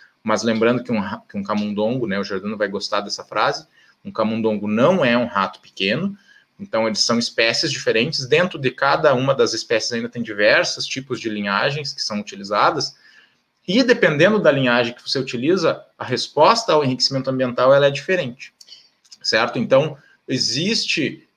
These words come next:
ãh, existe diferentes protocolos potencialmente a serem aplicados para diferentes raças de cães, tá? Além disso, a, a, agora,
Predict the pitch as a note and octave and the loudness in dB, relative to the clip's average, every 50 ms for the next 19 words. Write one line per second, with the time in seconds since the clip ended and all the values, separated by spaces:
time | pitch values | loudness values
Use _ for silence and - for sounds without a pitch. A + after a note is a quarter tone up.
0 | _ - A2+ A2+ A2 A2 A2 G#2+ G#2+ G#2+ G#2+ G#2 G#2 G#2 G2+ G#2 G#2 G2 - - | _ -2 0 2 4 4 4 4 4 6 6 6 4 4 4 2 2 0 -2 -4
1 | - - A#2 G#2 - A#2+ C3 - - - D#3 D#3 - A#2 - - - D3+ C#3 C#3+ | -8 -8 -6 -6 -4 -4 -4 -4 -2 -4 -6 -6 -8 -10 -10 -2 2 2 2 2
2 | C#3+ - - - D#3 D#3 D#3 F3+ E3+ - - C#3 C3+ B2+ B2+ C#3+ E3+ E3 - - | 2 -2 -6 -4 -4 -2 -2 -2 -4 0 2 2 4 4 4 0 -2 -4 -4 -6
3 | C#3+ B2+ A#2+ B2 A2 - - A#2+ A#2 A2 G#2+ - D3+ C#3 - - C3 B2 B2 A#2 | -8 -6 -4 -4 -6 -4 -4 -4 -4 -4 -6 -4 -2 -2 0 0 0 0 -2 -6
4 | - - A2 - - G2+ G2 G2 G2 - - - E3 E3+ - - - C#3+ A#2 G#2+ | -8 -8 -12 -6 -2 0 0 0 0 -4 -4 -2 -2 -2 -2 -2 -4 -2 -2 -2
5 | G#2 - C3 - - A#2 A#2+ A#2+ - - B2 A2+ - - - - G#3+ G3+ D#3+ - | -4 -6 -10 -2 2 2 2 2 0 -4 -4 -6 -6 -8 0 0 2 2 2 0
6 | - - - - _ _ _ _ _ - G2+ G2+ A2+ D#3 G3 - - - - - | -2 -6 -12 -12 _ _ _ _ _ -4 0 2 2 2 0 -4 -12 -18 -20 -14
7 | - - C3 C#3 C#3 C#3+ E3+ G#3+ A#3+ A#3 - - - D3+ G3 G3+ G3 - - - | 0 2 4 4 6 6 6 4 4 2 2 0 0 -2 -2 -2 -4 -6 -12 -14
8 | - _ _ _ _ - - - - - A#2 - - - _ - - A2 G2+ A#2 | -16 _ _ _ _ -8 -8 -8 -4 -4 -6 -6 -6 -12 _ -6 -4 -2 2 2
9 | A#2 A2+ G#2+ - - | 4 4 2 0 -2